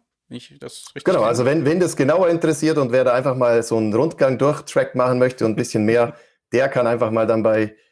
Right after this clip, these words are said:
Speaker 2: YouTube schauen oder einfach bei uns auf die Webseite Tract I O und findet dann im Blog sicher auch diesen Beitrag mit dem Video und kann sich das dann alles in Ruhe mal anschauen. Und ansonsten, dreißig Tage testen wäre auch möglich.
Speaker 1: Also wir werden auf jeden Fall Tract, also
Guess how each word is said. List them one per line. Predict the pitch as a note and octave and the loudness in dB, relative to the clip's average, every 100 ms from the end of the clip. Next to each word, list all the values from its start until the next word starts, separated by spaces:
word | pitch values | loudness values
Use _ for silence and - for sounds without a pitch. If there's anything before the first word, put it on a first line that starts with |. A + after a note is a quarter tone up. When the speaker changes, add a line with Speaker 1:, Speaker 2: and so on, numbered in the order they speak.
| _ | _
Speaker 2:
YouTube | G#2+ B2 C#3+ D#3 C#3 | -2 -2 0 0 -2
schauen | - B2 B2+ B2 | 0 2 2 2
oder | B2 B2+ A2+ | 0 2 2
einfach | A#2+ B2 | 0 0
bei | A#2 | 2
uns | G#2 C#3 | 2 2
auf | A#2 A#2 | 0 0
die | - | 0
Webseite | A2 B2+ - B2 A#2+ | 0 2 2 2 0
Tract | A2+ - A#2+ - A2+ | -2 -2 -2 -4 -2
I | G#2+ G#2+ | -2 0
O | B2+ D3+ D3+ _ _ | 0 0 -4 _ _
und | - A2+ | -6 -2
findet | C3 A#2+ | 0 0
dann | A#2+ B2+ | 0 0
im | B2+ | 0
Blog | A#2 A#2 B2 | 2 0 0
sicher | - B2 A2+ | -4 -2 0
auch | A2 | 0
diesen | A2 G#2 | 0 0
Beitrag | G#2+ A2+ A2 G#2+ | -2 0 -2 -2
mit | G#2+ | -2
dem | G#2 | -2
Video | G#2 A2+ A2+ | -2 0 0
und | G#2+ | 0
kann | - G#2+ | -2 -4
sich | G#2 | -4
das | G#2 | -8
dann | - G2+ | -4 -2
alles | G#2 G#2 | 0 -2
in | G#2+ | 0
Ruhe | G#2+ A2 | 0 2
mal | G2+ | 2
anschauen. | G#2+ A2 G#2+ G2 F#2 _ _ _ | 0 0 -2 -2 -8 _ _ _
Und | A2+ | -2
ansonsten, | A2+ G#2+ C3+ C#3 C3+ B2+ B2+ _ | 0 0 -2 -2 0 0 -2 _
dreißig | A#2 A#2 A#2 | -2 -2 -2
Tage | - A2 | -2 -2
testen | A2 A#2 - G#2 | 0 0 0 0
wäre | G2 | 0
auch | G2 | 0
möglich. | F#2 F#2 F2 _ _ _ _ _ _ _ _ _ _ _ _ | -4 -6 -16 _ _ _ _ _ _ _ _ _ _ _ _
Speaker 1:
Also | - G#2 | -16 -4
wir | A#2 | 0
werden | B2 C3 | 2 0
auf | A#2 | 0
jeden | C3+ B2+ | -4 -2
Fall | C3 A2+ A2 G#2 _ | 0 2 0 -4 _
Tract, | - C3 - - | -4 -4 -4 -16
also | A#2+ | -16